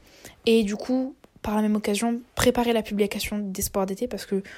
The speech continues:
je veux auto-publier mon roman et dans le meilleur des cas, j'aimerais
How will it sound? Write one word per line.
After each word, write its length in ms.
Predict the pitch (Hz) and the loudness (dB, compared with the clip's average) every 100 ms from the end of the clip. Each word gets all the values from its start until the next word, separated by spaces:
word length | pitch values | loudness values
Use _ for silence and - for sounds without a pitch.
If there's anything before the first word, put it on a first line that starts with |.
| - - | -20 -14
je 180 | 202 202 | -2 0
veux 240 | 190 208 214 | 4 2 2
auto-publier 640 | 220 247 226 208 208 208 | -2 -4 -6 -4 -2 0
mon 160 | 202 | 0
roman 440 | 196 196 196 208 220 | 0 0 0 -2 -2
et 100 | 202 | -4
dans 220 | 196 190 | -4 -4
le 120 | 185 185 | -2 -2
meilleur 460 | 185 190 202 202 | -2 0 0 -2
des 140 | 196 196 | -4 -4
cas, 220 | 202 202 | -4 -2
j'aimerais 480 | 190 180 185 190 | -2 -2 -4 -6